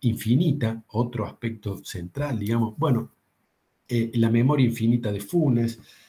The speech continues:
el infinito, el infinito teológico, ¿no? El, la duración del infierno,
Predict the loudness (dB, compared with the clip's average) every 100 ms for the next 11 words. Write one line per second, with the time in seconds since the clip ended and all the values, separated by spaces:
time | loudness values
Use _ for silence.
0 | _ _ _ _ 0 2 2 4 2 2
1 | -6 -8 -4 -2 -2 2 4 4 2 0
2 | 2 2 2 0 0 -2 -4 -2 -4 -2
3 | -4 -4 -8 -12 -12 -6 -4 -2 -2 -4
4 | 0 0 2 -2 -2 2 2 4 2